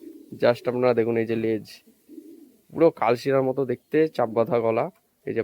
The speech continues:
পা, এই যে পায়রার face of beauty, কামাগার নর পায়রা। just শখ করুন, পুরো কালশিরার মতন দেখতে, গলা পুরো চাপ বাঁধানো, দেখুন পায়রাটা পুরো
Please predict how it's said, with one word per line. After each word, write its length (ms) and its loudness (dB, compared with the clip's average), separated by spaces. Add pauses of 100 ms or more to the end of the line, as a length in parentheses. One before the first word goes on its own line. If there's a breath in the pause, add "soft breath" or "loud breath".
পা, 120 4 (2500)
এই 100 0
যে 80 2 (160)
পায়রার 320 2
face 260 2
of 60 2 (100)
beauty, 300 -2 (880)
কামাগার 460 4 (160)
নর 160 4 (100)
পায়রা। 280 2 (520)
just 240 2 (140)
শখ 200 0
করুন, 240 0
পুরো 160 6 (120)
কালশিরার 480 4
মতন 240 0
দেখতে, 240 -2 (540 loud breath)
গলা 340 8
পুরো 140 4 (100)
চাপ 240 6
বাঁধানো, 340 2
দেখুন 260 -4
পায়রাটা 300 -4 (1160)
পুরো 140 2